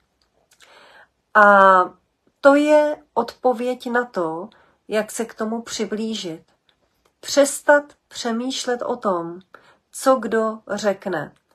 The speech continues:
co vám kdo řekl, jak se kdo podíval. Přestat přemýšlet o tom,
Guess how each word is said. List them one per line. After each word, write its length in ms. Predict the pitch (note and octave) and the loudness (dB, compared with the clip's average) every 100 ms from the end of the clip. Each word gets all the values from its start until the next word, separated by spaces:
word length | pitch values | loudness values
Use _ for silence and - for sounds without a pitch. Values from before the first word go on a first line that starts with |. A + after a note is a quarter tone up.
| _ | _
co 180 | - B3 | -8 0
vám 300 | A#3 A3 A3 | 6 6 4
kdo 240 | G#3+ G#3 | -4 -4
řekl, 520 | G3+ C#4 C#4+ - - - _ _ _ _ _ | 2 2 2 -6 -10 -14 _ _ _ _ _
jak 200 | F#3 F3 | -8 -8
se 140 | - F#3+ | -6 -6
kdo 200 | G3 G3+ | -4 -8
podíval. 840 | - G3+ G#3 C4+ G#3+ D3+ D3 - _ _ _ _ _ _ _ | -6 -8 -6 -4 -4 -4 -6 -10 _ _ _ _ _ _ _
Přestat 420 | - - A3 C4+ C4 | -16 -12 -2 0 0
přemýšlet 600 | - B3 C4 C4+ C4+ E3 | -4 -6 -6 -4 -4 -2
o 100 | G#3 | -4
tom, 440 | G3 F#3 F3+ A3 | -2 -4 -6 -10